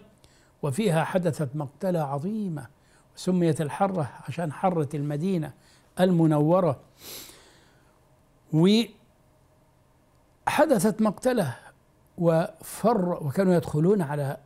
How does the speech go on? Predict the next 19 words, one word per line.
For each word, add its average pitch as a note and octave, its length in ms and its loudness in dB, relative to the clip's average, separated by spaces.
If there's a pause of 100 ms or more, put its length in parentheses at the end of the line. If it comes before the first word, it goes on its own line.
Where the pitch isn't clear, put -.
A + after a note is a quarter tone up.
(1040)
أتباع D#3+ 520 0 (200)
ابن D3 180 2
الزبير D3+ 480 2
إلى D3 320 -2
بيوتهم D#3 480 0
في C3 140 -6
المدينة، D3 500 -2 (720)
وفر G#3 540 0
أبو F3 180 0
سعيد G3+ 420 -6
حتى - 360 -2
آوى A3 680 0 (800)
إلى F3+ 480 2 (1120)
غار G3+ 580 2 (140)
في F3+ 380 0
جبل، D3+ 480 2 (600)
وتبعه F#3 1120 2
رجل F#3+ 520 2
من E3 440 2